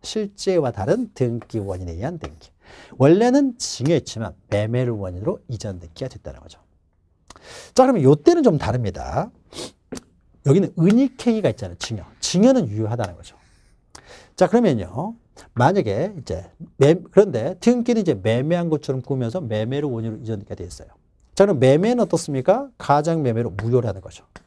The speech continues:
매매는 무효예요. 그럼 이 이전 등기까지 또 무효가 되느냐 이거예요. 그러면 당사자 사이에서는요. 증여 이런 은닉행위가 없었으면요.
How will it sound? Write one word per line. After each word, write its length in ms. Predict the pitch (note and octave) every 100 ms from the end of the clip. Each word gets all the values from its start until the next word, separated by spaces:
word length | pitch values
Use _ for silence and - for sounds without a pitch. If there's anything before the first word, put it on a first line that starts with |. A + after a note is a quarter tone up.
| _ _ -
매매는 400 | C3+ F#3 A#3 A#2
무효예요. 220 | F2+ - _ _ _ - - -
그럼 140 | A#3+
이 220 | G3 E3 -
이전 560 | C#3+ D#3+ G3+ D4 D4+ C4
등기까지 680 | A#3 G#3 G#3+ G3+ F3+ E3+ -
또 100 | C#3+
무효가 380 | G#2 C3+ C3
되느냐 260 | G2 F#2+ E2+
이거예요. 300 | D#2 - - _ _ _ _ _ _ _ _ _ _ - - -
그러면 140 | C4+ C4
당사자 360 | F3+ B3 B3+
사이에서는요. 680 | A#3 A#3 D#3+ A2 A2+ C#3+ - _ _ _
증여 460 | - - F3+ A#3+ C4+
이런 260 | F3 F#3+
은닉행위가 560 | B2+ D#3 G3 - G3+ D#3+
없었으면요. 760 | - C#3+ - A#2 G#2 C3+ F2+